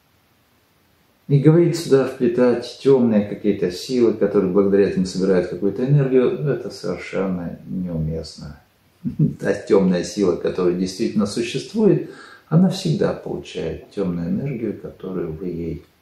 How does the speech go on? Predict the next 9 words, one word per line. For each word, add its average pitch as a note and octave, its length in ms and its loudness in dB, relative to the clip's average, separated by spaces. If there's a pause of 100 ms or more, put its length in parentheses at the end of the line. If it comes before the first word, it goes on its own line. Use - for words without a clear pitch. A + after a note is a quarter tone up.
обильно G#2+ 640 -2
раздаете F2 1000 -2 (160)
в - 60 -20
течение F#2 460 -2
уже E2+ 200 -12
долгих D#2+ 440 -6 (140)
веков. E2 400 -12 (120)
И - 40 -2
она A#3 360 4